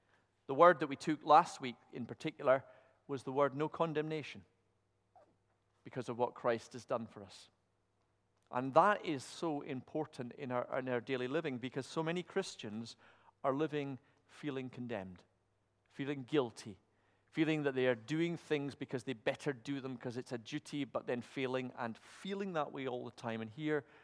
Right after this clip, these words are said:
is the great gospel word that says, "There is now no condemnation." You do not have to live like that. And as we said last week, the reason that we do not have to live like that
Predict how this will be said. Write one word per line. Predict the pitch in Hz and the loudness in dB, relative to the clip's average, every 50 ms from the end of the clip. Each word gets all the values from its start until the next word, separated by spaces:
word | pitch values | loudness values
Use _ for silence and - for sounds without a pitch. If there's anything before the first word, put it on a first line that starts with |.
| - - _ _ _ _ _ _ - | -20 -20 _ _ _ _ _ _ -16
is | 139 117 | -14 -8
the | 117 120 | -8 -6
great | 107 127 135 135 | -4 -4 -4 -2
gospel | 135 127 120 - - - 120 120 | -2 -4 -4 -6 -12 -12 -12 -10
word | 120 117 120 117 107 - | -4 -4 -4 -4 -4 -8
that | 127 120 | -14 -8
says, | - 127 123 107 | -6 -6 -6 -6
"There | - 131 127 123 | -4 -6 -4 -4
is | 127 107 113 | -6 -6 -6
now | 120 123 143 160 175 175 170 | -4 -2 -2 -2 -2 -4 -6
no | 160 151 147 | -6 -6 -8
condemnation." | - - - 131 127 120 123 117 113 107 98 - 117 113 | -8 -8 -8 -8 -8 -8 -8 -6 -6 -8 -8 -8 -10 -8
You | 113 120 113 - - | -8 -10 -10 -8 -6
do | 175 190 | -4 -2
not | 190 185 180 175 - - - | 0 0 0 -2 -4 -4 0
have | 143 131 - - - | 0 0 0 -2 -8
to | - 143 | -6 -6
live | 135 139 156 170 180 170 - | -4 -2 -2 -2 -2 -2 -4
like | 135 120 98 95 85 113 | -4 -4 -4 -6 -8 -12
that. | 110 95 92 92 - - _ _ _ _ _ _ _ _ _ _ _ _ _ _ _ _ _ _ _ _ _ _ _ - | -12 -12 -12 -14 -18 -20 _ _ _ _ _ _ _ _ _ _ _ _ _ _ _ _ _ _ _ _ _ _ _ -8
And | - 123 | -6 -6
as | 117 113 | -4 -6
we | 127 | -4
said | 120 - 165 156 135 | 0 4 4 6 6
last | 147 147 147 143 - - - | 6 4 4 4 0 -4 -6
week, | 139 131 - - | -6 -6 -6 -6
the | 127 120 | -6 -4
reason | 123 127 156 208 226 202 - 135 117 | 0 0 2 2 0 -2 -2 -4 -4
that | 117 113 | -4 -4
we | 120 117 | -6 -6
do | 110 123 123 | -4 -2 0
not | 120 123 117 117 | 0 0 0 0
have | 123 123 120 - | -2 -4 -4 -4
to | - 120 | -8 -4
live | 127 156 165 156 | -2 -2 -2 0
like | - 127 120 113 - - | 4 4 4 4 4 0
that | 117 113 123 - - | 0 0 0 0 -4